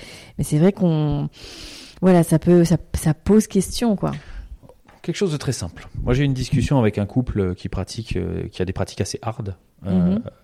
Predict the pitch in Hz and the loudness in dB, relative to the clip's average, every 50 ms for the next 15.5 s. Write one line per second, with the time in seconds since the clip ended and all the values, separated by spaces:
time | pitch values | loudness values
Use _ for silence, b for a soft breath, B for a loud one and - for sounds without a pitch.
0 | _ _ _ 120 117 117 113 104 104 113 104 - 120 110 - - - 120 117 - | _ _ _ 0 2 2 2 2 2 0 0 0 -2 -4 -4 -6 -6 -6 -6 -4
1 | 117 107 101 101 98 92 92 90 90 87 90 92 92 B B B B B B B | -6 -6 -4 -4 -6 -6 -6 -8 -8 -8 -10 -10 -12 B B B B B B B
2 | - - 107 101 101 101 101 101 110 107 - 101 - - 104 92 95 85 92 87 | -4 0 0 2 2 2 2 2 2 0 0 -4 -6 -6 -4 -4 -2 -2 -2 0
3 | 90 95 98 - - 101 92 98 101 98 98 95 90 87 90 - - - b b | 0 -2 -2 -2 -4 -2 0 0 0 0 0 0 0 0 0 -2 -6 -12 b b
4 | b b b 185 180 170 190 - 85 85 87 87 87 - - 90 87 95 90 - | b b b -2 0 0 0 0 0 -2 -2 -4 -4 -4 -6 -4 -2 -2 -4 -4
5 | - - 80 80 80 80 78 71 - - 190 190 185 - - - 190 185 180 170 | -6 -6 -6 -4 -6 -6 -8 -8 -2 2 2 4 4 2 2 0 2 4 4 2
6 | 165 160 165 - 107 98 - 170 165 160 - 107 110 113 113 - - 117 101 104 | 4 2 2 2 4 4 2 2 2 0 0 2 2 2 2 2 -2 0 2 2
7 | 107 107 - 110 98 - - - - 113 95 98 95 85 92 92 92 98 - - | 2 2 0 -2 -4 -4 -6 -4 -2 0 2 2 2 2 4 4 4 2 0 -2
8 | 95 - - 95 95 - - - 107 98 - - 117 - - 113 104 104 104 107 | -6 -6 -4 -4 -4 -4 -4 -6 -8 -4 -4 -4 -4 -2 -2 0 2 2 2 2
9 | 113 113 B B B B B B B 110 - 110 98 - 135 120 113 113 - - | 2 0 B B B B B B B -10 -8 -8 -4 0 0 0 0 0 -4 -2
10 | - 110 98 95 95 107 113 117 b b b b b b b _ - - 95 90 | -2 0 0 0 0 -2 -4 -8 b b b b b b b _ -4 -2 0 0
11 | 90 85 82 82 80 78 - - 107 95 98 101 95 98 104 98 104 104 101 98 | 0 0 0 -2 -2 -4 -4 -4 -2 0 0 0 2 0 0 0 0 0 0 0
12 | - - 127 117 - 120 107 101 - - 104 117 110 - - 98 123 143 - 135 | 0 0 0 2 2 0 0 0 -2 -2 0 0 0 0 0 -2 -2 -2 -2 -4
13 | - - - - - 117 - - - - 113 - 127 127 120 117 101 - 110 104 | -4 -6 -4 -4 -6 -6 -8 -6 -4 -4 -2 2 4 4 4 4 0 0 -2 -2
14 | 104 101 95 92 92 - - 110 - - 139 135 127 - - - 127 - 135 120 | -2 -2 -2 -4 -4 -2 -2 -2 0 2 2 2 2 0 -2 -4 -2 0 4 4
15 | 120 107 104 95 92 104 - - - | 4 4 4 2 0 -2 -6 -12 -20